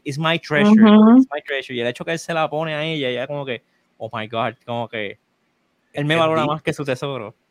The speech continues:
Speaker 3: Es un,
Speaker 1: Y,
Speaker 3: es
Speaker 1: y él,
Speaker 3: deep.
Speaker 1: entonces él grita una sola vez, como que, "Of course I will", o, "I will kick his ass", o algo así, alguna estupidez así, porque Luffy no es muy, no es muy wordsmith.
Speaker 3: Ajá.
Speaker 1: Y están los otros tres par-, sentados,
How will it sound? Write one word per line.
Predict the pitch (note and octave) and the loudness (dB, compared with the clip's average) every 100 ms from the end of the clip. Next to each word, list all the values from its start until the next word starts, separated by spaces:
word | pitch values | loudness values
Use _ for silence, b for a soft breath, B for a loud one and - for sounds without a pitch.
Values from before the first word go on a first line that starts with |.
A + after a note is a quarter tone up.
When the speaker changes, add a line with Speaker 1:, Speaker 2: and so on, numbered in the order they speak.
| _ _ _ _ _ | _ _ _ _ _
Speaker 3:
Es | - | -10
un, | |
Speaker 1:
Y, | D3 C3+ C3 C3 B2+ | -6 -4 -4 -6 -8
Speaker 3:
es | |
Speaker 1:
y | A#2+ B2+ | -8 -8
él, | |
Speaker 3:
deep. | - | -10
Speaker 1:
entonces | _ C#3+ E3+ | _ -12 -10
él | B2 D3+ | -8 -2
grita | F#3 F#3+ F3 C3 | -2 0 -2 -4
una | D3 D#3 | -6 -6
sola | F#3 E3+ | -6 -6
vez, | B2+ C3 _ _ _ _ - | -6 -10 _ _ _ _ -16
como | B2+ | -10
que, | B2 | -8
"Of | A#2+ | -8
course | F3+ G3+ G#3 | -8 -6 -6
I | |
will", | G#3 G#3+ | -6 -6
o, | F#3+ C#3+ A#2+ | -6 -6 -4
"I | C#3+ | -6
will | E3 | -8
kick | - - | -12 -14
his | D3 | -8
ass", | D3 C#3+ | -6 -6
o | C3+ | -8
algo | D3 | -8
así, | C#3+ D3 | -10 -10
alguna | C3 A#2 | -14 -14
estupidez | - D3 C#3 | -14 -10 -10
así, | C3 A#2 | -10 -16
porque | F#2+ G#2+ | -16 -14
Luffy | G#2+ C3 | -12 -10
no | C3+ | -10
es | |
muy, | C3 C3+ C3 A2+ _ _ _ _ | -8 -10 -10 -14 _ _ _ _
no | - B2+ | -10 -6
es | |
muy | C3 C#3 C#3 C3+ | -4 -4 -4 -4
wordsmith. | C3+ D3 - A#2 A2 _ _ _ _ _ _ _ _ _ | 0 -2 -2 -10 -10 _ _ _ _ _ _ _ _ _
Speaker 3:
Ajá. | G#2 A#2 A#2 D#3+ | -14 -14 -10 -4
Speaker 1:
Y | |
están | D3+ - C#3+ E3 | -4 -2 -2 -2
los | - | -2
otros | F#3 F3+ F3+ F3 _ - | -4 -4 -4 -6 _ -8
tres | E3 E3+ | -6 -6
par-, | - E3 | -4 -4
sentados, | D#3+ D3+ D3 E3+ C#3+ A#2+ | -6 -10 -6 -4 -4 -6